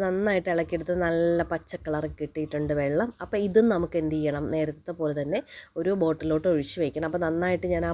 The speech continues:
ബോട്ടിൽസൊക്കെ അടച്ച് വെക്കണം, കാരണം തണുത്ത് പോകണ്ടല്ലോ. അപ്പോൾ ഇതെടുത്ത് വെച്ചിരിക്കുക, കാരണം കുറേ കാലം നമുക്ക് ഇങ്ങനെ തന്നെ ഉപയോഗിക്കാൻ പറ്റും, നമ്മൾ ഈ കുപ്പി കളയുന്നൊന്നും ഇല്ലല്ലോ.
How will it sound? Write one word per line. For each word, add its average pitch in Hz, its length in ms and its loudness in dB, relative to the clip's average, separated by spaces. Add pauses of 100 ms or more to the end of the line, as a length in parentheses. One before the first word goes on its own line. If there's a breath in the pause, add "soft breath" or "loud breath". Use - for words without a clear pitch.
ബോട്ടിൽസൊക്കെ 165 640 -2
അടച്ച് 160 320 -4
വെക്കണം, 175 340 0
കാരണം 226 240 2
തണുത്ത് 220 340 2
പോകണ്ടല്ലോ. 156 440 2 (520 loud breath)
അപ്പോൾ 190 240 0
ഇതെടുത്ത് 185 360 0
വെച്ചിരിക്കുക, 175 360 0 (160)
കാരണം 208 360 4
കുറേ 220 240 4 (120)
കാലം 226 320 4
നമുക്ക് 214 240 -2 (120)
ഇങ്ങനെ 208 340 2
തന്നെ 196 220 2 (100)
ഉപയോഗിക്കാൻ 175 580 4
പറ്റും, 160 260 -4 (200)
നമ്മൾ 143 240 -2
ഈ - 100 0
കുപ്പി 190 280 -2
കളയുന്നൊന്നും 175 580 4
ഇല്ലല്ലോ. 143 280 2